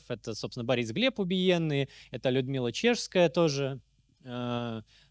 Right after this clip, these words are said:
по сути, это мы описываем политические убийства. То есть сейчас вот тоже, как мы знаем, с-, святой страстотерпец — это Николай второй, тоже, ну, по сути, это политическое убийство было.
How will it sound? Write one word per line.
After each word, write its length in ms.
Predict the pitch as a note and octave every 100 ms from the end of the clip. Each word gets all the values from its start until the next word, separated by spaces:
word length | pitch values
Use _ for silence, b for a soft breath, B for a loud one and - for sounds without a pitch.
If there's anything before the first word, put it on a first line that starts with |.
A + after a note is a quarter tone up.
| -
по 100 | F3
сути, 200 | - G#3+
это 180 | D3+ D#3
мы 160 | D#3
описываем 280 | D#3+ D3 C#3+
политические 480 | C#3+ C#3+ D#3+ - C#3+
убийства. 440 | C3+ A2+ - G2 B B
То 60 | C#3+
есть 180 | - -
сейчас 360 | F3 F3 G#3+
вот 120 | E3+ C#3
тоже, 260 | C#3+ A2+
как 140 | G#2+ A#2+
мы 100 | B2+
знаем, 240 | B2+ A2+
с-, 260 | - - A#2+
святой 380 | - C#3+ C#3
страстотерпец — 720 | A#2+ C3 - B2+ C3 A2 A2 -
это 200 | A2 A2+
Николай 340 | A#2+ C3 A#2+
второй, 320 | G2 A#2 F#3
тоже, 320 | B3 F#3 D3 B2
ну, 140 | D3+ A2+
по 120 | A#2+
сути, 220 | G3+ E3
это 120 | C3
политическое 540 | B2+ B2+ A#2+ D3+ - C#3+
убийство 420 | B2+ A2+ - G#2+
было. 240 | G#2 G2+